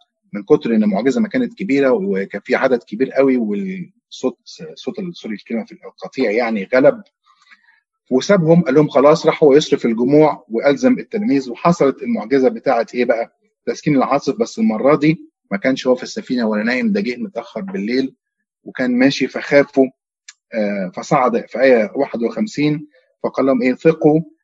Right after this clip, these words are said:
أنا هو، لا تخافوا." فصعد إليهم إلى السفينة فسكنت الريح،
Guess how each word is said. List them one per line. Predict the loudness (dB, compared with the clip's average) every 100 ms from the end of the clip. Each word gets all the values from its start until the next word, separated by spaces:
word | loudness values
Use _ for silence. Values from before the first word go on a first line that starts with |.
| -6
أنا | -4 -2
هو، | -2 0
لا | 0 -4
تخافوا." | -6 -8 -8 -8 _ _ _ -8
فصعد | -6 -2 -2 0
إليهم | -2 -4 -6 -8 -10 _ -6
إلى | -6
السفينة | -8 -8 -2 0 -2 _ _ _
فسكنت | -10 -4 -4 -4 -6 -8
الريح، | -8 -8 -8 -14